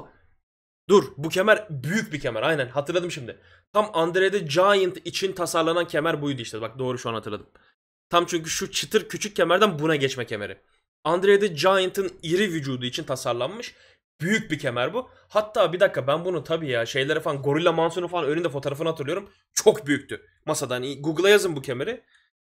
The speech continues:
Andre the Giant title falan diye böyle. Gorilla Monsoon falan, yanında kim vardı? Ee, unuttum şimdi. Biri daha vardı yanında böyle.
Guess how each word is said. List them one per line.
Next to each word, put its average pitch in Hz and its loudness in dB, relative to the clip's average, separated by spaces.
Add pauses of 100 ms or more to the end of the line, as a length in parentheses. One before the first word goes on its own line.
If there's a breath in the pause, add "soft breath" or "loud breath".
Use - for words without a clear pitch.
(100)
Andre 147 2
the 143 -6
Giant 147 0
title 135 0
falan 127 -4
diye 127 -4
böyle. 170 -4
Gorilla 156 4
Monsoon 170 0
falan, 170 -2
yanında 156 -2
kim 190 -8
vardı? 117 -2 (680)
Ee, 113 -4 (640 loud breath)
unuttum 143 -4
şimdi. 120 -8 (1080)
Biri 156 0
daha 170 6
vardı 139 4
yanında 117 -2
böyle. 156 -4